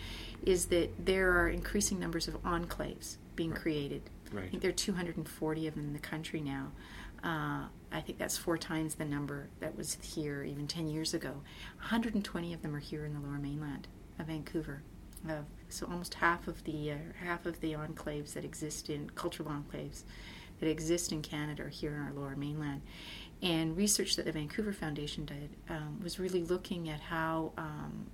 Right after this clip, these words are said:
Speaker 1: looking at social isolation and in urban isolation. And the number of people who felt quite isolated, who, who, you know,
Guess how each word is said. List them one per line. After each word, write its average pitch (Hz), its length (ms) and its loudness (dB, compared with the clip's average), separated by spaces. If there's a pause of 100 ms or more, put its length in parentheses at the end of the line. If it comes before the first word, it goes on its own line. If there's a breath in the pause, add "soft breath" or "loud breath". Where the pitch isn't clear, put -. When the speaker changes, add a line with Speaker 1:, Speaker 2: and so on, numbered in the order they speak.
(100)
Speaker 1:
looking 190 380 0
at - 140 -4
social - 340 2
isolation 147 540 0
and 147 180 -2 (160)
in 151 240 -2
urban 160 240 4
isolation. 143 640 -4 (840)
And 165 300 2 (360 loud breath)
the 196 80 8
number 190 300 8
of 185 120 2
people 170 360 4 (100)
who 160 180 6
felt 175 320 2
quite 156 220 0
isolated, 147 560 -2 (220)
who, - 180 2 (200)
who, 151 300 4 (480 loud breath)
you 160 100 0
know, 151 220 -4